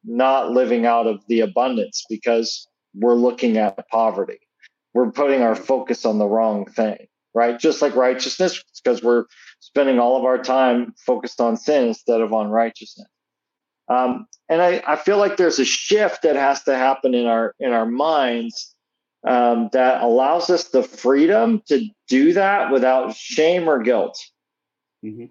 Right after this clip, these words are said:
Speaker 1: 'Cause I, I think that that has pushed, pushed the body of Christ into a position of false humility,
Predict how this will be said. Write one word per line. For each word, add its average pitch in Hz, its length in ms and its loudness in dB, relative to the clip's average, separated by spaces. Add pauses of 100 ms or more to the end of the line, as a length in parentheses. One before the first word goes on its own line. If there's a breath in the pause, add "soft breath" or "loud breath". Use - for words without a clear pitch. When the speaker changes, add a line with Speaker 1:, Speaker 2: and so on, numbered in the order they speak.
(260)
Speaker 1:
'Cause 127 160 0
I, 131 320 0
I 127 60 -2
think 139 280 -2
that 123 260 -2
that 165 420 0
has 131 800 0 (920)
pushed, 214 520 -2 (380)
pushed 190 500 -2 (540)
the 139 100 2
body 160 460 2
of 135 160 -2
Christ 139 500 0
into 139 320 2
a 127 100 2
position 117 840 0 (380 soft breath)
of 120 160 -2
false 156 420 -2
humility, 151 840 0